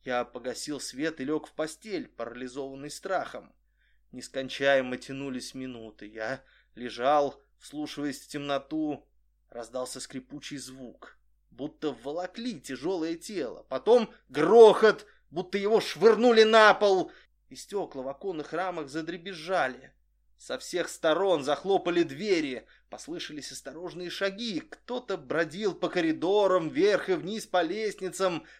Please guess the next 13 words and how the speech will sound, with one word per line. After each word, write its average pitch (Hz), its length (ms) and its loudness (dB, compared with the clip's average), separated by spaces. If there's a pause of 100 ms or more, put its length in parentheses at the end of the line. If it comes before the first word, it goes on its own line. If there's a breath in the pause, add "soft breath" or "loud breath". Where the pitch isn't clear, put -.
(220 loud breath)
подходил 127 420 -8
к 156 80 -12
моей 156 220 -2
двери 202 400 -8
и, 202 120 -14
поколебавшись, 135 1000 -8
удалялся. 160 920 2 (500 soft breath)
Временами 240 600 -4
до 202 140 -6
меня 214 300 0
доносился 196 680 -6
кандальный 175 640 0
звон. 147 560 -6